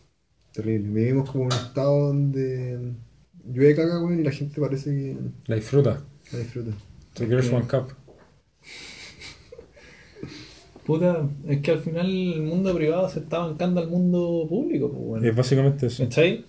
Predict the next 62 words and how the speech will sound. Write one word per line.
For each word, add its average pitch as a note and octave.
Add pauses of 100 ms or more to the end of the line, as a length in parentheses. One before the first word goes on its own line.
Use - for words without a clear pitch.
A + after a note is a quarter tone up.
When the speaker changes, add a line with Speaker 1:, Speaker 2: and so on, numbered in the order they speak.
Speaker 1:
Pero C#3+
Speaker 3:
al C#3+
Speaker 1:
tú E3+
Speaker 3:
final G3
el C3
más C#3+
afectado A3 (840)
es -
el C3
weón C3
que C#3+
no C3+
se C#3+
la C3
puede C3+
tanto C#3
en C3+
el C3
Speaker 1:
Es -
Speaker 3:
mundo C#3+
Speaker 1:
que, C#3+
Speaker 3:
privado. D#3
Speaker 1:
weón, -
el A#2+
Speaker 3:
Y -
el A#2+
Speaker 1:
proble-, -
Speaker 3:
weón D#3
que D#3+
necesita D#3
ayuda G#3+
se C3
va A2+
a -
la G2+
Speaker 1:
el G2+
Speaker 3:
concha C3+
de C#3
Speaker 1:
problema F3
Speaker 3:
su F#3+
Speaker 1:
del -
Speaker 3:
madre. E3+
Speaker 1:
mundo F#3
privado D3
es F3+
que D3+
muchos E3
weones F#3
que E3+
tienen D#3+
influencia D3+
en E3
la D3+
política, D3+
pues, G2
weón, -
y -
también C#3
hacen F3
que E3
la C#3+
política E3